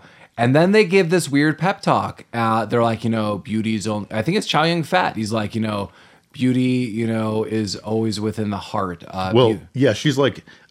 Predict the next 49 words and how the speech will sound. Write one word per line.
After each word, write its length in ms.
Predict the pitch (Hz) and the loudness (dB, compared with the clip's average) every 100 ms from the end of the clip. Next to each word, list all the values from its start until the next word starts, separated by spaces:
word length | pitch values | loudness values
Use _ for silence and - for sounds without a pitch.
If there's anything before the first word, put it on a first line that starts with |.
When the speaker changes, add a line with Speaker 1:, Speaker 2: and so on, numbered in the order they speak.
| _ | _
Speaker 2:
one, 400 | 131 127 202 180 | 2 6 8 6
I 180 | - 127 | 6 6
don't 200 | 143 160 | 6 6
know 80 | 139 | 6
why 220 | 120 110 | 6 4
her 120 | 95 | 2
face 280 | 90 90 - | 0 -2 -2
was 100 | - - | -10 -10
fucked 240 | 76 - | -10 -10
up. 160 | - - - | -14 -10 0
Speaker 1:
I 120 | 220 | 2
also 360 | 185 226 226 175 | 4 2 4 4
don't 220 | 127 113 | 4 6
Speaker 2:
We 100 | 120 | 6
Speaker 1:
know. 60 | 131 | 8
Speaker 2:
never, 180 | 143 147 | 6 6
we 140 | 120 | 6
never 220 | 139 156 | 6 4
saw 360 | 147 123 139 131 | 2 2 4 4
it. 80 | 123 - - | 2 -6 2
Maybe 260 | 113 127 | 4 6
it 40 | 135 | 6
was 180 | 135 117 | 6 4
a 60 | |
byproduct 640 | 101 104 107 123 107 104 104 | 4 2 2 2 2 2 -2
of 120 | 85 | -2
her 180 | 107 95 | 0 0
Speaker 1:
The 40 | |
Speaker 2:
sa-, 100 | 107 | 2
Speaker 1:
curse? 320 | 120 117 - | 2 2 0
Speaker 2:
the 180 | 117 101 | -4 -4
curse, 340 | 92 98 104 - | -2 0 0 0
yeah. 280 | 87 110 98 - - - | -2 -2 -6 -14 -20 -12
Speaker 1:
Yeah. 60 | 110 104 | -2 0
Speaker 2:
Um, 80 | 95 | 2
but 80 | 101 | 0
she's 180 | 123 110 | 0 0
like, 160 | 104 | -2
"Dragon, 460 | 104 107 123 113 95 | -2 -2 0 0 0
can 160 | 104 | 0
you 80 | 101 | 0
still 260 | 98 113 104 | 0 -2 0
love 200 | 101 101 | 0 0
me 100 | 110 | 0
looking 340 | 87 92 127 | 0 -2 -2
like 220 | 113 110 | 0 -2
this?" 180 | 117 117 | -2 -2
He's 140 | 139 117 | -2 0
like, 220 | 117 | 0